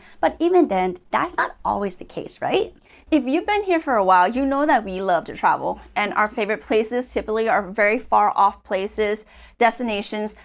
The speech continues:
Speaker 2: and of course, with these trips, we definitely have to plan things out ahead of time. It's super essential, so we try to be as thorough as we can to come up with the idea about what we're gonna do in each phase of the trip.
Speaker 1: Yeah, so what roads do we need to take, right? How do we drive there? What's our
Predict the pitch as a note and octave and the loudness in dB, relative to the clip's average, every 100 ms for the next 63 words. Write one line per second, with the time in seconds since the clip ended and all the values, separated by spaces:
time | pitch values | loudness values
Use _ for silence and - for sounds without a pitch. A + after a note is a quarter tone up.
0 | _ A3+ B3 A#3+ - C4+ A#3+ A#3+ A#3+ A#3 | _ 0 0 0 2 2 2 -6 -6 -8
1 | - B3+ - - G3+ C4 C#4+ C#4 D#4+ D4+ | -4 -4 -4 -12 -6 -2 -2 -2 -4 -4
2 | - - G3+ G3+ G3 F#3 - - G#3+ F3+ | -8 -6 -4 -4 -6 -2 -2 -2 -2 -4
3 | F3 D#3+ C3 - _ - A3+ A#3 C4 A#3+ | -2 -2 -2 -6 _ -4 -4 -4 -8 -2
4 | B3+ G3+ - G3+ A3 G#3 - G#3+ G#3+ A#3+ | -2 0 -4 -6 -8 -10 -6 -6 -4 -2
5 | A3+ A3+ A3 - G#3+ - - A3 A#3 B3 | -2 -2 -6 -4 -6 -6 0 4 6 4
6 | - A3 A3+ E3+ - F#3+ G#3 - - - | 0 -4 -6 -10 -4 -2 -2 -4 -14 -20
7 | - B3 C#4+ D4+ E4 D#4+ C#4+ - G#3+ G#3 | -12 -4 0 2 2 2 0 0 2 0
8 | G3+ G3 G3+ F3+ G3+ A3 A3+ G#3+ F#3 - | 0 0 2 2 2 0 -4 -6 -8 -6
9 | G#3+ - - D#3+ F#3+ F3+ - - E3 - | -8 -6 -4 -4 -4 -10 -10 -6 -6 -8
10 | _ - A3+ - - G#3 - - E4 F4 | _ -4 -2 -4 -4 -4 -2 0 0 2
11 | C#4 D4 D4 E3+ E3+ F3 E3+ - - - | 0 0 -2 -6 0 0 -2 -6 -8 -8
12 | B2+ F3 C4+ - _ _ - - - - | -4 -2 -2 -4 _ _ -20 -20 -12 -2
13 | F3 G3+ F#3+ F3 - - - - F3+ - | -2 0 -2 -4 -2 -2 -2 -4 -6 -8
14 | - F#3 F#3 B3 - | -12 -12 -8 -8 -2